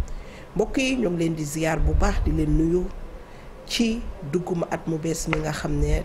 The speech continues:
tey defe naa ñu ngi ci juróomeelu fan bi. Di ñaan Yàlla Borom bi subhanahu wa taala, euh, mu delloo sil ñu ko at yu bëree bëree bëree bëri.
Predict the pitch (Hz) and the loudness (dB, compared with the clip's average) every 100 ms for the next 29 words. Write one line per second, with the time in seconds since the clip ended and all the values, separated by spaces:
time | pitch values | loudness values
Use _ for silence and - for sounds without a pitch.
0 | - 147 147 - 147 143 147 147 - 147 | 0 0 -2 -2 -2 0 2 2 2 2
1 | 151 147 147 139 135 - 139 135 - - | 2 4 4 2 -2 -2 -2 -4 -4 -6
2 | - - - - - - - - 165 180 | -8 -10 -12 -12 -10 -8 -8 0 2 4
3 | 190 185 170 156 160 160 160 - 143 165 | 6 4 4 4 4 2 0 -4 -2 0
4 | 151 143 - - 175 147 147 156 - 139 | 2 0 -2 -2 0 0 0 -2 -2 0
5 | 147 151 165 - - - - - - - | 2 2 4 4 4 0 -2 -6 -2 0
6 | 147 151 139 151 156 170 170 165 165 165 | 2 2 2 2 4 4 4 4 2 0
7 | 160 160 175 - 151 151 143 160 175 147 | -2 0 -2 -2 -2 -2 0 2 0 0
8 | 151 147 147 147 147 143 143 | 0 0 0 0 0 0 -2